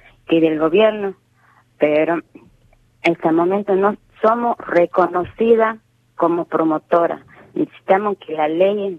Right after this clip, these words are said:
sea leal. Hay una ley, todo bien, pero no estamos reconocidas como promotoras. Eso sí quería se-, dejar claro, que todas las organizaciones tienen promotoras de salud, que hay, estamos trabajando,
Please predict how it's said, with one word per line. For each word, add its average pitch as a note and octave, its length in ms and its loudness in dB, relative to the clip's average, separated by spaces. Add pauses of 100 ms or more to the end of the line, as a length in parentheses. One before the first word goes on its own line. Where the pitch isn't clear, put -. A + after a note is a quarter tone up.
(160)
sea F#3 300 4
leal. E3 440 0 (580)
Hay G#3+ 220 0
una F#3+ 240 -4
ley, F#3 480 -2
todo F3 340 2
bien, D#3+ 300 -4 (380)
pero F#3+ 460 2 (120)
no F#3+ 180 4
estamos G#3+ 600 -2
reconocidas E3+ 840 0
como D#3+ 240 0
promotoras. D3+ 720 -2 (260)
Eso F#3 340 -2 (120)
sí D3 300 -10
quería D3 280 -2
se-, - 160 -10 (120)
dejar D3 280 -2
claro, D#3 220 -2 (480)
que E3 180 0 (180)
todas G#3+ 220 4
las G#3 140 -2
organizaciones F#3 600 -6 (180)
tienen G3+ 440 2
promotoras E3 540 0
de - 60 -14
salud, D3+ 320 -4 (280)
que D#3 240 0
hay, D#3 240 -2
estamos F#3+ 480 -2
trabajando, F3+ 580 0